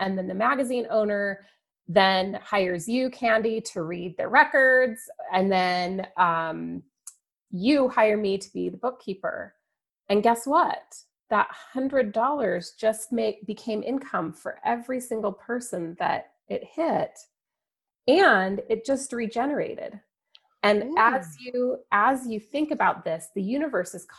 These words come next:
Speaker 1: constantly expanding. And so our money is constantly expanding. And I'm not saying, like, go out and just frivolously spend, but I'm saying when you spend consciously in that way,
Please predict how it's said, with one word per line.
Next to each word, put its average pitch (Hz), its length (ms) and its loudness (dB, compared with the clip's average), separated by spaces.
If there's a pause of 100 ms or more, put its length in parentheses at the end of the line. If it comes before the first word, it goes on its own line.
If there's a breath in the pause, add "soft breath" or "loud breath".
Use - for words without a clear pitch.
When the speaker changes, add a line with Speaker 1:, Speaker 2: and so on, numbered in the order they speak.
(120)
Speaker 1:
constantly 262 600 -4
expanding. 190 880 -6 (340 soft breath)
And 202 140 2
so 214 240 2
our 202 140 2
money 220 600 0
is 160 120 -4
constantly - 600 -12
expanding. - 760 -12 (400 soft breath)
And 214 100 4
I'm 247 80 4
not 320 200 4
saying, 214 360 0
like, 180 160 -4
go 359 140 2
out 311 160 2
and 220 80 -2
just - 260 -8 (180)
frivolously 262 640 2
spend, 180 640 0
but 220 100 0
I'm 214 140 -4
saying 285 440 -4
when 196 160 -2
you 196 80 -6
spend 262 480 -6
consciously 269 800 -4
in 170 140 -8
that - 240 -8
way, 202 520 0